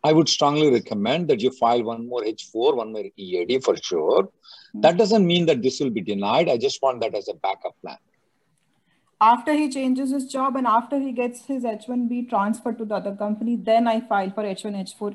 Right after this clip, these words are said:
Speaker 2: H four and
Speaker 1: No.
Speaker 2: H four E A D again.
Speaker 1: At the same time, when he's filing H one B, you file H four plus E A D.
Speaker 2: Okay, so again, I'll have to wait for E A D for all the time.
Speaker 1: You could be, you, your previous one could be approved.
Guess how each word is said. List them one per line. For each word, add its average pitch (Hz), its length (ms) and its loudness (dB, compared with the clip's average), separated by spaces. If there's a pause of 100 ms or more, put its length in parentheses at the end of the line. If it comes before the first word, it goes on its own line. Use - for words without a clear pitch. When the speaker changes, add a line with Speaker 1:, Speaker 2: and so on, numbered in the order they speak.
Speaker 2:
H 208 180 -4
four 240 140 0
and 240 80 4
Speaker 1:
No. 233 140 6
Speaker 2:
H - 80 -8
four 214 140 -4
E 185 100 -2
A 170 40 -4
D 180 100 -6
again. 170 160 -4
Speaker 1:
At 127 160 2
the - 100 4
same 170 340 0
time, 160 220 4
when 135 120 -2
he's 123 120 -6
filing 127 360 -2
H 123 180 -6
one 123 120 -4
B, 117 100 -2
you 113 100 -2
file 113 260 -2
H 101 160 -6
four 101 140 -4
plus 87 240 -12
E 82 120 -12
A 71 40 -12
D. - 120 -20 (1300)
Speaker 2:
Okay, 226 320 0
so 214 200 2
again, 254 240 4
I'll 269 180 2
have 233 200 4
to 262 120 -4
wait 214 240 -4
for 220 180 -4
E 208 120 -4
A 202 100 -4
D 208 80 -8
for 208 180 -4
all 202 180 0
the 233 100 -6
time. 214 640 -2 (600)
Speaker 1:
You 190 140 6
could 214 240 6
be, 226 320 6
you, 185 160 -2
your 202 220 4
previous 220 420 2
one 185 160 2
could 156 240 -2
be 131 120 2
approved. 147 560 -4